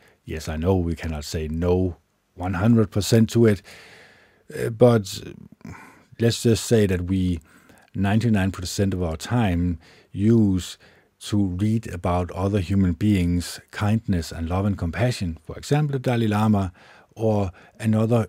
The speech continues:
human being's lot of books out there of self-compassion and love and kindness, and al-, also a lot of podcasts out there about other people who are trying to show love and compassion and kindness to each other.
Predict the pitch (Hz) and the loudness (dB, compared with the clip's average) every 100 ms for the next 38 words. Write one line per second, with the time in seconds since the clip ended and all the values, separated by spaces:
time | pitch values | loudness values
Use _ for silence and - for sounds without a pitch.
0 | - 110 101 87 95 85 76 80 85 90 | -4 -2 0 0 0 -2 -4 -6 -4 -4
1 | 82 101 90 - - 92 90 104 92 80 | -4 -2 -2 -4 -8 -8 -4 -2 -2 -4
2 | - _ _ - 85 - 92 - 90 98 | -10 _ _ -12 -8 -4 -4 -4 -4 -2
3 | 98 - 90 87 107 98 95 107 123 113 | -2 -2 -4 -2 0 -2 -2 0 0 2
4 | 104 95 - - - _ _ _ _ _ | 0 -2 -10 -20 -20 _ _ _ _ _
5 | _ _ _ _ - 92 80 78 80 95 | _ _ _ _ -10 -6 -4 -6 -4 -2
6 | 90 87 82 92 87 73 - - - 120 | -2 -2 0 0 -2 -6 -14 -20 -6 -2
7 | 123 - 107 - 95 98 - 104 95 87 | -2 -2 -2 -2 -6 -6 -2 0 0 -4
8 | - _ _ 101 101 101 101 - _ - | -8 _ _ -2 0 0 -2 -8 _ -20
9 | - - 113 113 - 110 107 98 - - | -18 -4 0 0 0 0 2 -2 -4 -16
10 | - _ _ 104 98 92 - - 95 104 | -20 _ _ -2 0 0 -2 -2 2 2
11 | 110 - 98 92 90 - 110 101 90 87 | 2 0 -2 -2 -4 -4 0 0 0 0
12 | 110 104 87 90 107 101 90 - 104 113 | -2 -2 -2 -2 -4 -4 -6 -4 -4 -2
13 | 110 95 - 92 - 98 87 | -4 -4 -4 -4 -2 -2 -2